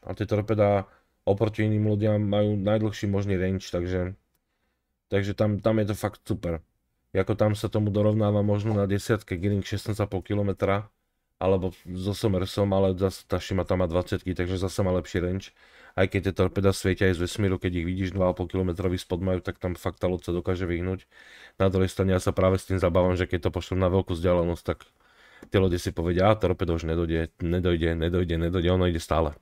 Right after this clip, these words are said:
<laughs> To je na tomto, ako to je vtipné, no dobre.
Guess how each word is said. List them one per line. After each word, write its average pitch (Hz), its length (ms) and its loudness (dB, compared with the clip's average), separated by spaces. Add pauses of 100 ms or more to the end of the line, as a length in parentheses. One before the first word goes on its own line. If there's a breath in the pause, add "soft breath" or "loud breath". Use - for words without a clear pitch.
(140)
<laughs> 220 600 6
To - 40 6
je 127 160 8
na 113 120 4
tomto, 95 360 -2 (320 loud breath)
ako 117 240 0
to - 160 -8
je - 80 2
vtipné, 78 320 -6
no 90 160 -2
dobre. 135 400 2